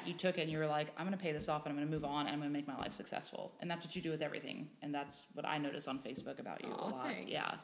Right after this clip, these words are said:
Speaker 1: So, so that happened. So that means you probably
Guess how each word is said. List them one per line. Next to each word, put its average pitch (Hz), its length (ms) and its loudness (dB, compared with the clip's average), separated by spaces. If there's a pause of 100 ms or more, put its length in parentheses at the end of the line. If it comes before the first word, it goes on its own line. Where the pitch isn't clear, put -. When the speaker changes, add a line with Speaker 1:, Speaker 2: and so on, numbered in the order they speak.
(420)
Speaker 1:
So, 147 500 8 (460)
so 175 200 6 (160)
that 185 200 12
happened. 156 640 8
So - 240 2
that 170 220 6
means 160 280 2
you 165 80 -2
probably 160 640 2